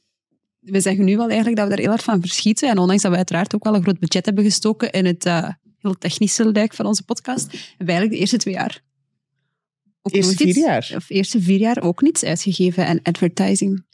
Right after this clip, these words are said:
Speaker 1: voor ons verhaal, hè?
Speaker 2: Maar, en dat brengt mij meteen mooi naar mijn volgende vraag.
Speaker 1: Hey, jong,
Speaker 2: Eh,
Speaker 1: bruggen bouwen.
Speaker 2: <laughs> is, ehm, bij ons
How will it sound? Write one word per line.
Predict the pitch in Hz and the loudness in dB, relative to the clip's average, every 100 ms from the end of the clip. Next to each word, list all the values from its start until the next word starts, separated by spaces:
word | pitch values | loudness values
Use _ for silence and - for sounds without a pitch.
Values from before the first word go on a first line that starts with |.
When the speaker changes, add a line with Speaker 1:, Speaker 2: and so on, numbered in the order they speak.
| - | -8
Speaker 1:
voor | - 185 | -2 0
ons | - 175 | 0 0
verhaal, | - 170 170 160 | -2 0 0 2
hè? | |
Speaker 2:
Maar, | 190 180 165 180 294 - | 2 2 2 2 0 0
en | 190 | 0
dat | 180 156 | 2 2
brengt | 175 175 | 0 2
mij | 156 139 | 0 0
meteen | 165 165 180 190 | 0 0 0 2
mooi | 180 180 | 2 2
naar | 180 | 2
mijn | 170 151 | 0 -2
volgende | - 156 190 | -2 -2 0
vraag. | 208 220 294 - | 0 0 -2 -6
Speaker 1:
Hey, | - 170 160 | -4 0 2
jong, | 196 269 | 2 2
Speaker 2:
Eh, | 185 170 - | 2 2 2
Speaker 1:
bruggen | 185 208 | 2 2
bouwen. | 254 311 269 175 190 233 - - | 2 0 0 0 0 -2 -4 -4
Speaker 2:
<laughs> | 143 - - | -4 -4 -2
is, | 202 240 - - | 0 2 0 -2
ehm, | 175 190 196 190 - | -2 0 0 -2 -4
bij | 165 185 | -4 0
ons | 175 247 311 - - | 2 2 0 -2 -6